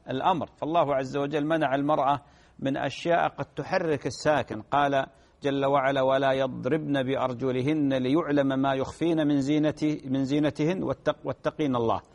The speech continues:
ولذلك ممنوع للمرأة أن تضرب برجلها حتى يرن الخلخال فيسمع الرجال صوت الخلخال.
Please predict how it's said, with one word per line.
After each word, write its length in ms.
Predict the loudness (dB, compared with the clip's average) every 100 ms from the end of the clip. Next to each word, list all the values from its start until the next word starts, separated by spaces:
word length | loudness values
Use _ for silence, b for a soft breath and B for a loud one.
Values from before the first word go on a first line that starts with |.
| b b -6
ولذلك 580 | -2 0 2 2 0 0
ممنوع 760 | 0 0 0 0 0 2 2
للمرأة 500 | 2 0 2 0 0
أن 140 | -2 -4 0
تضرب 460 | 0 2 -2 -2 0
برجلها 760 | -2 0 -4 -4 -2 0 0
حتى 420 | -2 -4 -2 0
يرن 420 | 2 2 2 0 -4 b b b -6
الخلخال 680 | -4 -2 -2 0 2 2 0
فيسمع 540 | -2 -2 -4 -8 -6
الرجال 560 | -4 -2 2 4 4 0 B B
صوت 420 | -4 0 2 2 0
الخلخال. 800 | 0 0 -2 0 -2 0 -2